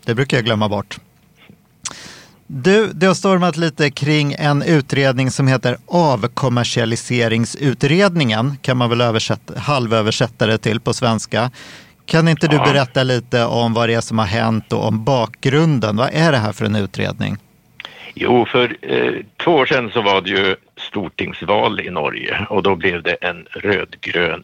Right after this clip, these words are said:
Speaker 2: regering som består utav Arbeiderpartiet och Centerpartiet, det vill säga de norska Socialdemokraterna och Centerpartiet.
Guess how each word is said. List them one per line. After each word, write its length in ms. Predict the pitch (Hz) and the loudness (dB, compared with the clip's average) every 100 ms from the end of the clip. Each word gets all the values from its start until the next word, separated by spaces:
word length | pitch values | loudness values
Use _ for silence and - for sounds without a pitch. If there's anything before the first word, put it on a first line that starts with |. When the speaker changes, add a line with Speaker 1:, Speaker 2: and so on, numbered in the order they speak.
| - | -16
Speaker 2:
regering 760 | - 101 90 104 113 131 92 76 - | -10 -6 -4 -2 0 0 -2 -6 -12
som 100 | 82 | -10
består 360 | 80 87 80 | -8 -6 -6
utav 300 | 71 82 80 | -6 -6 -6
Arbeiderpartiet 1200 | 92 78 78 92 - - - 87 - 90 85 - - | -4 -4 -2 -4 -4 -10 -10 -8 -8 -8 -10 -12 -8
och 300 | 85 - - - - | -8 -8 -20 -18 -6
Centerpartiet, 840 | 107 - - - - 117 101 - - - | -6 -6 -10 -8 -6 -2 -2 -4 -12 -16
det 80 | - | -16
vill 120 | - | -14
säga 160 | - - | -10 -10
de 140 | - | -10
norska 400 | 87 - - - - - - - - - | -10 -8 -6 -6 -10 -18 -20 -18 -20 -10
Socialdemokraterna 1080 | - - 90 78 - - - 76 - 85 | -8 -2 -2 -2 -6 -8 -6 -6 -6 -8
och 100 | 64 | -6
Centerpartiet. 720 | - - - - - 120 - | -6 -10 -10 -12 -8 -8 -8